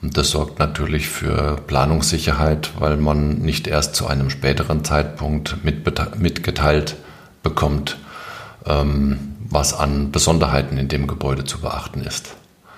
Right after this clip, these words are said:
Und die Vorteile Sicherheit bei der Ausschreibung, Erleichterung der Objektüberwachung und der Dokumentation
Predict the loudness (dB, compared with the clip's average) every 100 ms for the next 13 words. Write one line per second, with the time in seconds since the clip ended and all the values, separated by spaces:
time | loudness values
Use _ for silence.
0 | -18 -18 -16 -18 -20 -20 -20 _ _ -2
1 | 0 0 -2 0 2 2 2 0 -4 -8
2 | -2 2 2 4 4 6 6 4 -2 -10
3 | -18 -4 0 2 4 4 2 -2 0 0
4 | 2 2 4 4 2 0 -2 -2 2 2
5 | 2 -2 -2 -2 -2 0 2 4 2 -2
6 | -6 0 0 0 -2 0 2 2 2 2
7 | 2 0 -2 -2 -2 -2 -2 0 0 0
8 | 2 4 4 2